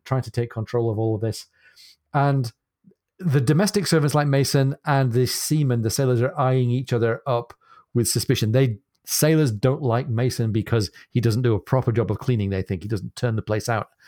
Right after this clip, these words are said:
every day like they do. He, they're seeing him as a bit, as a bit effete and shore-going. And meanwhile, Sophie is trying to convey to all of them the orders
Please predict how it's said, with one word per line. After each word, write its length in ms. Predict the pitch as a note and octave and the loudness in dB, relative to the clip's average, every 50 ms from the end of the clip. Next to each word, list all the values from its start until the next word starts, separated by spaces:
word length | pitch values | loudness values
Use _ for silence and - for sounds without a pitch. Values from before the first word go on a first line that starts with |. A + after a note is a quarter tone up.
| - _ _ | -20 _ _
every 280 | C3 A#2+ G2+ A2+ A2+ | -4 -2 0 -2 -2
day 160 | G2 A2 G#2+ G#2 | 0 -2 -2 -2
like 180 | G2 G#2 A#2+ | -2 -4 -4
they 160 | A2 G#2+ G#2 | -4 -4 -4
do. 260 | G2+ G2 G#2 G2+ G2+ G2 - _ - _ _ | -2 -2 -2 -2 -2 -4 -8 _ -20 _ _
He, 100 | - - | -4 -4
they're 220 | F3+ F#3 D3 C3+ C3+ | 0 2 2 2 2
seeing 340 | - - D3+ D3+ C#3 C3+ | 2 2 2 4 4 4
him 140 | C3 A#2+ A#2 | 4 4 4
as 100 | A#2 G#2+ | 4 2
a 60 | A#2+ | 4
bit, 160 | G#2+ C3+ C3+ - | 2 2 2 2
as 140 | C3+ A#2 A#2+ | 0 2 2
a 60 | A#2+ | 2
bit 180 | G#2 C3 B2 B2+ | 2 2 2 0
effete 420 | A#2 - - - C#3+ B2+ B2+ - - - | -2 -4 -2 -2 -2 -2 -2 -4 -6 -4
and 140 | A#2+ A#2 | -4 -4
shore-going. 640 | - - C3+ B2+ B2 A2+ G#2+ G#2 G#2 G#2+ A2 A2 G#2 - _ _ _ _ _ _ _ _ - | -4 -2 -2 -2 0 0 -2 -2 -2 -2 -4 -6 -8 -10 _ _ _ _ _ _ _ _ -4
And 140 | C3+ B2+ C#3 | -4 -2 0
meanwhile, 440 | D#3+ F3 E3 D#3 D3 C#3 - - _ | 2 2 2 4 2 2 0 -4 _
Sophie 880 | - - - - - - - G3 B3+ A#3+ - - G#2+ G2+ A2 A#2 A#2+ - _ | -6 -4 -4 -2 -2 0 2 2 2 0 0 0 0 0 0 -2 -2 -6 _
is 160 | _ C3+ A#2 - | _ -4 -4 -4
trying 240 | - - C#3+ C#3 | -2 -2 -2 0
to 80 | B2 C3 | 0 -2
convey 380 | - - - D3 A#2+ B2+ C3+ C3 | -2 0 -2 0 2 2 2 2
to 140 | - D3 - | 2 0 0
all 240 | - D#3+ D#3 D#3+ D3 | 2 2 2 4 2
of 120 | A#2 G#2 | 2 2
them 200 | A#2 A2+ A2+ A2 | 2 2 2 0
the 140 | A2+ C#3 - - | 0 -2 -2 0
orders 540 | D3+ D3+ D#3+ C#3+ B2+ A#2+ A2+ A2 G2 - | 0 2 2 2 2 2 2 0 -2 -6